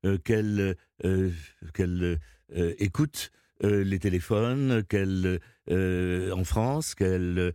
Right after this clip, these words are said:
euh, se, euh, qu'elle s'ingère dans les,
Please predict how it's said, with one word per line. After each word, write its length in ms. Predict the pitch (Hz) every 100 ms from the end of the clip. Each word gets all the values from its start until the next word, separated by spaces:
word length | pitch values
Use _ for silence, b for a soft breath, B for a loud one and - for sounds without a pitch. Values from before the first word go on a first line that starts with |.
| b b -
euh, 120 | 95
se, 440 | 90 - 92 90 87 b b -
euh, 560 | 85 87 90 92 98 95 92
qu'elle 160 | 98
s'ingère 760 | - 104 98 98 117 117 113 98
dans 220 | 92 90
les, 380 | 90 92 90